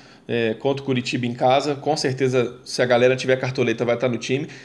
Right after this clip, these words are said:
E Luan é aquela coisa, né? Luan vem mal já tem um tempo, depois que voltou da seleção, não tem feito bons jogos, não tem pontuado bem também, mas a gente vai insistir com ele de novo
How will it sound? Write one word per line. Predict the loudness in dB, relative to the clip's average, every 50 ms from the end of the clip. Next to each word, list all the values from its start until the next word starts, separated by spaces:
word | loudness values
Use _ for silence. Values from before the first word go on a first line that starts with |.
| -20 -6 -4
E | 0
Luan | 4 6 6 8 8 8 6 6 6
é | 4 4
aquela | 4 4 4 2 2 2
coisa, | 2 2 0 0 0 2 0
né? | 0 0 0
Luan | 0 2 2 2 2 0
vem | 0 0 0
mal | 2 2 2 2
já | 2 0
tem | -2 -2 -2
um | -2
tempo, | -2 0 0 0 0 -2 0
depois | 0 2 2 2 0 -2
que | 0 -2
voltou | -2 -2 0 0
da | -2 -2
seleção, | 0 0 2 2 2 2 2 2 0 0 -2 -8 -16 -18 -14 -2
não | 2 4 4 4
tem | 4 2 2
feito | 2 2 2 2 0 0
bons | 0 2 4 4 4 4
jogos, | 6 6 8 8 6 4 0
não | 0 2 2 2
tem | 2 0 -2
pontuado | 0 0 -2 0 4 4 4 4 4 2
bem | 2 2 0 2
também, | 0 0 0 0 -2 -2
mas | -2 -2 -4 -4 -4 -6 -6
a | -6
gente | -6 -6 -6 -4
vai | -2 -2 -2
insistir | -2 -4 -6 -6 -6 -6
com | -2 0
ele | 0 0 0 -2
de | -2 -2
novo | 2 4 4 4 4 4 2 -2 -6